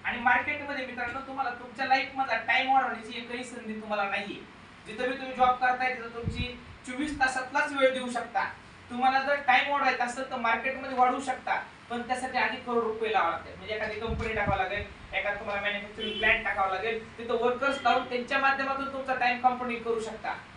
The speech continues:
पण मग आपल्याकडे एवढे रुपये असतात, आपण ह्या हॉलमध्ये नसतो, जर करोड रुपये आपल्याकडे लावायचे असेल. सर्वसामान्य व्यक्तीसाठी, म्हणजे असं म्हटलं जातं, तुम्ही ऐकलंही असेल की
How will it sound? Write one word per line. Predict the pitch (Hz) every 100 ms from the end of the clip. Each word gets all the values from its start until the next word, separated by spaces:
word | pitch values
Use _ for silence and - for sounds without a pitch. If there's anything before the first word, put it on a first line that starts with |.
| -
पण | 240
मग | 247 262
आपल्याकडे | - 269 269 269 262
एवढे | 277 269
रुपये | 254 254 254
असतात, | 254 254
आपण | 247 240
ह्या | 233
हॉलमध्ये | 226 220 208
नसतो, | 202 - -
जर | 185
करोड | 202 196
रुपये | 185 170
आपल्याकडे | 139 -
लावायचे | - - -
असेल. | - - - -
सर्वसामान्य | 226 240 262 269 262 269 269
व्यक्तीसाठी, | 262 277 269 262 -
म्हणजे | - - - - 220
असं | 226 254
म्हटलं | 247 247 262
जातं, | 254 247
तुम्ही | 226 220
ऐकलंही | 226 247 247 247
असेल | - 214
की | - 254